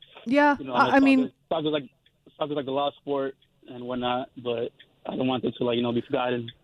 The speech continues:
Speaker 2: in the midst of everything.
Speaker 1: You know, you, do you listen to the Michael Kay show?
Speaker 2: Yeah, I was listening to Peter, Michael, and Dom earlier too. Yeah.
Speaker 1: Well, you know, Andrew's a huge soccer fan, and he has a, a phenomenal podcast that you can listen to.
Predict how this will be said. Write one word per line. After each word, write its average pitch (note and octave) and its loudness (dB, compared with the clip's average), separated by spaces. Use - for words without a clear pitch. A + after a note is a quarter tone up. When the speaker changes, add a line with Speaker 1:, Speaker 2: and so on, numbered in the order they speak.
Speaker 2:
in C3 0
the B2 0
midst C3 -2
of B2+ -2
everything. B2+ -2
Speaker 1:
You B3+ 6
know, C#4 6
you, B3+ 4
do B3+ 6
you C#4+ 12
listen C#4 6
to B3+ 10
the B3+ 10
Michael B3 6
Kay C4 6
show? D#4 4
Speaker 2:
Yeah, F#3+ 0
I - 0
was F3 -2
listening C#3 -2
to B2+ -12
Peter, C3+ -2
Michael, B2+ -6
and B2 -6
Dom B2 -2
earlier B2 -6
too. C3 -4
Yeah. A#2+ -2
Speaker 1:
Well, B3 6
you C4 6
know, B3 8
Andrew's C4+ 6
a A#3 4
huge B3 4
soccer A3+ 4
fan, G3 2
and F#3+ 0
he G#3+ 4
has G#3+ 6
a, F#3 0
a - -4
phenomenal G#3+ 2
podcast - 2
that G3+ 2
you G#3+ 4
can G3+ 0
listen G#3+ 2
to. F#3 -2